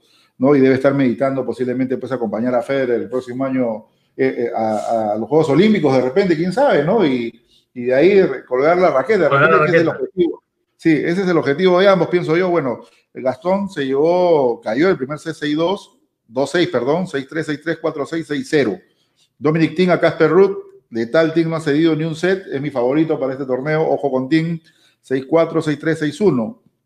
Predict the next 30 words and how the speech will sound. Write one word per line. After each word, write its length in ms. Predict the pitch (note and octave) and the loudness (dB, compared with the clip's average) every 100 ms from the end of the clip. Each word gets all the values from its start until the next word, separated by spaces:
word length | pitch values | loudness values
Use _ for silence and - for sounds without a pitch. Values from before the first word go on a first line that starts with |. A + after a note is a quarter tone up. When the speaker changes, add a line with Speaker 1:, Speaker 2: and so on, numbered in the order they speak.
| - | -8
Speaker 1:
Alexander 600 | A#2 A#2 D#3+ D#3+ D#3+ D3 | -4 -2 -2 0 2 2
Zverev 340 | B2 D#3+ F#3+ | 2 2 2
también 320 | C3 B2 D#3 | 0 2 2
ganó 220 | D#3 C#3+ D#3+ | 2 2 0
en 100 | D#3 | -2
tres 180 | D#3 | -2
sets 200 | E3 F3 C#3 | -2 -4 -6
el 100 | C#3 | 0
día 180 | D3 | 2
de 100 | C#3+ | 4
hoy 240 | D#3+ F#3 F3+ | 4 4 0
a 180 | B2 A#2 | 0 2
Marco 500 | C#3 D3 D3+ C3+ B2+ | 2 0 0 0 0
Cecchinato 720 | B2+ - D3 F3+ D3+ F3 - _ _ _ _ | -4 -6 -2 0 0 -2 -4 _ _ _ _
por 160 | B2 A#2 | -6 -4
seis 340 | C#3+ D3 D3 E3+ | -2 -4 -4 -2
uno, 260 | F3 D#3+ | 0 0
siete 280 | E3 D#3+ D3+ | -2 -2 -2
cinco, 340 | F3 E3+ D#3+ | -4 -4 -4
seis 180 | D3 C3+ | -4 -6
tres. 320 | - C#3+ - - _ _ _ _ | -2 -2 -2 -10 _ _ _ _
Sinner, 600 | - A#3+ E3+ C#3 E3 - | 0 2 4 2 0 -4
este 720 | C3+ - D3+ C3+ A#2+ A2+ A2 | -8 -2 2 2 2 0 -2
chico 240 | D#3 D3+ D3+ | -4 -2 0
italiano 460 | A#2+ D3+ F3 D3+ | 2 2 2 0
también, 520 | A#2+ A#2+ D3 F#3 F3 A#2+ | -2 0 -2 -2 -6 -10
muy 120 | C3+ | -6
joven, 500 | D#3 D#3 D#3+ E3 - | 2 2 2 -2 -10
con 160 | A#2+ A#2 | -10 -2
Coria, 480 | F3 D#3+ C3 D3+ | 0 2 2 0